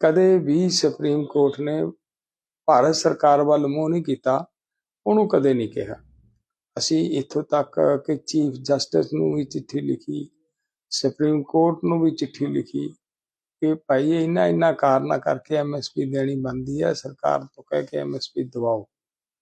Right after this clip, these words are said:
ਸੋ ਇਹਨਾਂ ਸਾਰੀਆਂ ਗੱਲਾਂ ਨੂੰ ਤੁਸੀਂ ਆਪਣੇ ਆਪ 'ਚ ਸਮਝੋ, ਇਹ ਮਤਲਬ ਕੀ ਹੈ? ਸੁਪਰੀਮ ਕੋਰਟ ਨੇ ਵੀ ਇਹ ਕਹਿਤਾ ਕਿ ਡੱਲੇਵਾਲ ਬਹੁਤ ਚੰਗਾ ਹੈ। ਹੁਣ ਜੇ ਡੱਲੇਵਾਲ ਬਹੁਤ ਚੰਗਾ ਹੈ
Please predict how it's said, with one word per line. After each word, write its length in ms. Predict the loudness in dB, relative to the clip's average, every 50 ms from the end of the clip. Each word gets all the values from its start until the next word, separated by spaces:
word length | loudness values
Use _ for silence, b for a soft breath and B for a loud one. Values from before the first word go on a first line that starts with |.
| _ _ _ _ _ _ _ _ -6
ਸੋ 240 | -2 0 0 2
ਇਹਨਾਂ 260 | 2 2 2 2 0 0
ਸਾਰੀਆਂ 500 | -2 -2 0 0 0 2 2 2 2 2
ਗੱਲਾਂ 320 | 2 2 4 4 4 2
ਨੂੰ 120 | 2 0 0
ਤੁਸੀਂ 280 | -2 -4 0 0 0
ਆਪਣੇ 340 | 0 0 -2 -4 -2 0 2
ਆਪ 200 | 2 2 2 0
'ਚ 60 | -4 -8
ਸਮਝੋ, 520 | -6 -4 -2 -2 -2 -2 -2 -4 -6 -8 _ _ _ _ _ _ _ _ _ _ _ _ _ _ _ _ _
ਇਹ 100 | -2 -2
ਮਤਲਬ 480 | 0 2 0 0 2 2 2 2 0 -2 -4
ਕੀ 180 | -6 -4 -4 -4
ਹੈ? 120 | -4 -6 _ _ _ _ _ _ _ _ _ _ _ _ _ _ _ _ _ _ _ _ _
ਸੁਪਰੀਮ 720 | -8 -8 -4 -2 -4 -4 -2 -4 -2 0 0 0 0 -2 -4 -6 -4
ਕੋਰਟ 320 | 2 4 4 4 4 2
ਨੇ 180 | 0 2 2 2
ਵੀ 140 | 2 2 2
ਇਹ 80 | 0
ਕਹਿਤਾ 400 | 0 2 2 2 2 4 2 2
ਕਿ 140 | 2 2 0
ਡੱਲੇਵਾਲ 460 | 2 2 0 2 2 0 0 0 0
ਬਹੁਤ 320 | 0 0 0 0 0 -2 -4
ਚੰਗਾ 300 | -6 -6 -4 -2 -2 -2
ਹੈ। 60 | -2
ਹੁਣ 920 | -2 -6 _ _ _ _ _ _ _ _ _ _ _ _ _ _ _ -2 0
ਜੇ 140 | 2 2
ਡੱਲੇਵਾਲ 520 | 2 2 0 0 2 2 4 4 4 2 2
ਬਹੁਤ 360 | 0 0 0 0 -2 -2 -4 -4
ਚੰਗਾ 360 | -2 0 0 2 2 4 4
ਹੈ 180 | 4 2 0